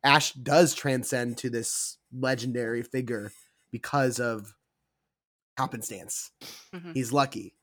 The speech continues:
Speaker 1: that he just happened to be in direct sunlight at the exact moment where this thing tries to get him, and, and is, you know, and it, even though he succumbs later, he's able to, again, push it off, which is no other character is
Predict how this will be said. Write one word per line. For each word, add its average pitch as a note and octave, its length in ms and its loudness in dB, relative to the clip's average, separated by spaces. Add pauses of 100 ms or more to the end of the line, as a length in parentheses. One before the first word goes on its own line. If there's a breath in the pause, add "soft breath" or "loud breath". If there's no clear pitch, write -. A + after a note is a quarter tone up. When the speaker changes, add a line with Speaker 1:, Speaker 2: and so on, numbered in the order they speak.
Speaker 1:
that B2 140 -4
he B2+ 120 0
just A#2 160 -6
happened B2+ 360 8
to A#2+ 340 0 (240 soft breath)
be C3 240 0
in B2 100 -2
direct B2 320 4
sunlight B2+ 680 2 (360 loud breath)
at A#2 160 2
the B2 80 -4
exact B2+ 440 8
moment C3 320 2
where B2 120 -2
this A#2+ 180 -4
thing A#2+ 200 -4
tries A#2 280 -4
to A#2+ 80 -6
get A#2+ 220 -2
him, A2+ 280 -6
and, G#2 200 -10 (640)
and A2+ 220 -6
is, G#2 220 -4 (200)
you A#2 160 -6
know, G#2+ 220 -6
and C#3 120 0
it, C3+ 120 -2
even D3 220 0
though D3+ 100 6
he C#3 140 2
succumbs C#3+ 460 2
later, D3+ 340 4
he's B2+ 180 0
able C3 200 0
to, C3+ 120 0
again, B2+ 360 2 (560)
push D3 300 0
it C#3+ 140 0
off, B2+ 460 4
which B2+ 180 -4
is B2+ 180 -4 (100)
no D#3 260 6
other D3 200 6
character C#3+ 480 2
is A#2+ 280 -4